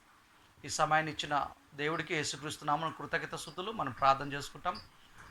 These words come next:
పరలోకమందున పరిశుద్ధుడా మా తండ్రి, సమయం ఈ తరుణం మాకు ఇచ్చిన విధానం బట్టి, మీ కుమారుడు మా రక్షకుడైన యేసు నామమున మీ కృతజ్ఞత స్తుతులు తండ్రి. మేము వాక్యాన్ని వినువారు మాత్రముండి మమ్మల్ని మేము మోసపుచ్చుకోకుండా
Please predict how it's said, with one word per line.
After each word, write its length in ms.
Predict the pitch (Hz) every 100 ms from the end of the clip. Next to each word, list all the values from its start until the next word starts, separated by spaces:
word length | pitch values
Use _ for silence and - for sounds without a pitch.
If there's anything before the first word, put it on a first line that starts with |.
| - 160
పరలోకమందున 760 | 165 160 147 143 135 135 143
పరిశుద్ధుడా 600 | 180 147 131 143 131 131
మా 140 | 131
తండ్రి, 380 | 123 131 135 175
సమయం 340 | - 147 143 127
ఈ 40 |
తరుణం 320 | 139 135 135
మాకు 200 | 131 113
ఇచ్చిన 240 | 127 - 131
విధానం 400 | 127 139 143 135
బట్టి, 340 | 151 170 180 - - - - - - - -
మీ 160 | 156
కుమారుడు 420 | 190 185 180 180 156
మా 120 | 139
రక్షకుడైన 540 | 147 - - 151 147
యేసు 320 | 139 147 147
నామమున 340 | 147 139 143 160
మీ 120 | 156
కృతజ్ఞత 440 | - 127 143 123
స్తుతులు 360 | 139 - 127 135 -
తండ్రి. 320 | 147 170 - - - - - - - -
మేము 160 | 165 147
వాక్యాన్ని 420 | 151 - 175 151
వినువారు 400 | 151 151 147 147
మాత్రముండి 460 | 139 143 151 151
మమ్మల్ని 320 | 139 131 143 139
మేము 140 | 131
మోసపుచ్చుకోకుండా 960 | 131 135 151 151 - 165 151 160 165